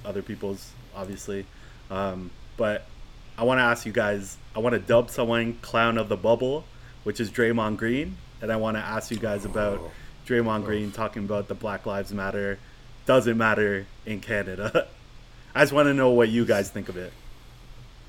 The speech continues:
Speaker 3: I think Draymond Green's a donkey and he's stupid. And that's the kind of, <laughs> I think he stays cons-, I don't know. He's just, he's just ignorant to the fact that, uh, the issues that kind of, s-,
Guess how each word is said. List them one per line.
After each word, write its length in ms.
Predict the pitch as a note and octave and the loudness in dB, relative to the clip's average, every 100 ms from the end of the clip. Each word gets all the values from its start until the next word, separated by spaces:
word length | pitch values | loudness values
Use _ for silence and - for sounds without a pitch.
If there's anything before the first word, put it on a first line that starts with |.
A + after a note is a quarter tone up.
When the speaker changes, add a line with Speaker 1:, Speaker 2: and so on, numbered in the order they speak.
| - - - - - | -20 -20 -18 -16 -10
Speaker 3:
I 160 | F#2+ G2+ | -4 -2
think 320 | - A2 G#2 - - - | 2 2 0 -8 -20 -4
Draymond 420 | - G2 G2 G2+ | 4 6 6 6
Green's 260 | F#2 G2 G2 | 6 4 4
a 40 | |
donkey 540 | F2+ F2 E2 E2 - A2 | 2 0 -2 -6 -2 0
and 80 | F#2+ | 0
he's 120 | G2+ | -2
stupid. 420 | - F3 - D#2 - - | -4 -4 -4 -10 -8 -8
And 160 | F#2 F2+ | -8 -4
that's 320 | F#2 - - | -4 -6 -10
the 140 | - F#2+ | -10 -12
kind 260 | - A2 | 0 2
of, 520 | A2 - - - - - | 2 -4 -10 -12 -12 -12
<laughs> 120 | - | -4
I 80 | G2+ | 2
think 180 | A2+ | 2
he 120 | A#2 A2 | 2 -2
stays 380 | - A2+ A#2 | 4 4 4
cons-, 340 | - B2 C3+ D3 | 2 -4 -2 -4
I 380 | C#3+ E3+ E3 C#3 | -4 -2 4 4
don't 80 | |
know. 180 | G2 D#2 B2 | 4 -2 2
He's 200 | D#3 E3 | 4 6
just, 200 | G#3 - | 6 6
he's 160 | D#3+ | 0
just 120 | F3 | 2
ignorant 380 | D3+ B2 B2 A2+ | 2 4 4 4
to 60 | A2 | 2
the 100 | G2+ | -2
fact 380 | - G#2 F#2+ - | 0 0 0 -2
that, 240 | F#2+ F2+ - - - - | -2 -2 -10 -20 -18 -4
uh, 340 | F#2+ F#2 F#2 | 0 0 -2
the 160 | F#2+ A#2+ | -4 -2
issues 280 | A2 A#2 G#2 | -2 -2 -2
that 140 | G2+ | -2
kind 220 | - G2+ | -2 -4
of, 80 | F#2+ | -4
s-, 240 | - - | -8 -12